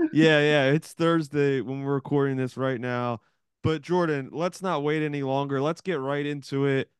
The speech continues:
This past Saturday was one of the best, not only college games that I've seen in a while, but one of the best sports games I've seen this year, probably.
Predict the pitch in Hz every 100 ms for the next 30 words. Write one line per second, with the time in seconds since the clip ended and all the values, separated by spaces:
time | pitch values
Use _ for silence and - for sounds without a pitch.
0 | _ - 151 196 - 185 175 - 151 151
1 | 143 143 135 127 123 131 131 113 - _
2 | _ - 113 151 220 233 175 156 120 170
3 | 175 - 139 170 233 240 220 147 156 151
4 | 180 175 147 170 - - 175 175 175 147
5 | 165 170 175 - 175 175 175 170 165 170
6 | 175 175 170 - _ _ - 156 156 202
7 | 196 151 160 170 170 - - _ _ -
8 | - - 156 202 - - 131 113 113 123
9 | 131 - 143 139 131 123 - 101 135 165
10 | - 147 170 - 127 151 131 117 104